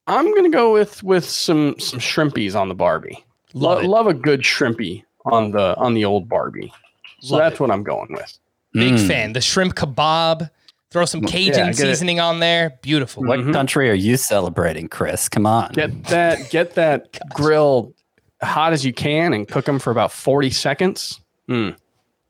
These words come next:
Speaker 1: great.
Speaker 2: Oh, man. I love it. All right, Scott, you mentioned you're taking Yu Darvish. If there's anything you would like to add on him.
Speaker 3: Uh,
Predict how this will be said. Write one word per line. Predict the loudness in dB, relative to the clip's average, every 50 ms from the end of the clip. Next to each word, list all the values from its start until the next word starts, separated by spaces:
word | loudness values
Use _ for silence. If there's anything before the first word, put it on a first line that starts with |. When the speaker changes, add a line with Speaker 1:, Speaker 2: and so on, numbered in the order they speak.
| _ _
Speaker 1:
great. | _ -2 0 0 0 -2 -4 -10 -18 -18 _ _ _ -20 -14 -8
Speaker 2:
Oh, | -4 -4 -2 -2 -2
man. | -2 -2 0 -2 -4 -6 -10 -8 -4
I | -2 -2 0
love | 0 0 -2 -2
it. | -4 -6 _ _
All | -2 -2
right, | 0 0 -2 -4
Scott, | -2 -2 -2 0
you | 0 0
mentioned | -2 -2 -2 -2 -2
you're | -2 0
taking | 0 -2 -2 -2 -4 -2
Yu | -2 -2 0
Darvish. | 0 2 2 2 2 2 0 -2 -2 -4
If | -4 -4
there's | -2 -2 0
anything | -2 -2 -2 -2 -2
you | -2 -2
would | -2
like | -2 -2 -2
to | -4 -4
add | -2 -2 0 0
on | 0 -2
him. | 0 0 0 0 2 2
Speaker 3:
Uh, | 2 4 4 4 2